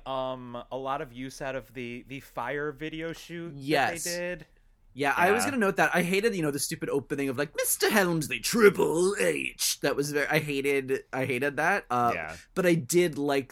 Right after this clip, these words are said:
Speaker 2: the, then just, like, the, the walking through the, the wreckage of, like, the anarchy and burning buildings and stuff.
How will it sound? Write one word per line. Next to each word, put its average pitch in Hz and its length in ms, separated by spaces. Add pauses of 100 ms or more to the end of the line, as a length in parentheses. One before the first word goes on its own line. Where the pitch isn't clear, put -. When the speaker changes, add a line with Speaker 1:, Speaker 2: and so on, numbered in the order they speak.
Speaker 2:
the, 123 100
then 123 340
just, 120 200
like, 117 240
the, 113 320
the 120 100
walking 117 440
through 117 260
the, 104 220
the 104 140
wreckage 101 460
of, 98 100
like, 101 180
the 98 520
anarchy 101 480
and 101 160
burning 95 460 (360)
buildings 92 460
and 80 100
stuff. - 380